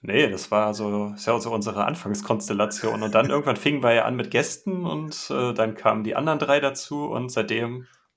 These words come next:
Speaker 1: gab's das, glaub ich, in der Konstellation gar nicht mehr.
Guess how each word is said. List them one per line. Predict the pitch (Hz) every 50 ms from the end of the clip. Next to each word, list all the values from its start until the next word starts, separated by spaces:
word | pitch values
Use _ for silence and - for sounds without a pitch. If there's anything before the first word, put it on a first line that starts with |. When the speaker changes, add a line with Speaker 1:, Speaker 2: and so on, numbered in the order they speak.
| _ _ _ -
Speaker 1:
gab's | 113 110 - -
das, | 113 104 -
glaub | 113 104
ich, | 101 101
in | 104
der | 104 101
Konstellation | - - 113 113 - - 107 104 104 104 - 107
gar | 101 95 - -
nicht | - - 123 - -
mehr. | - - -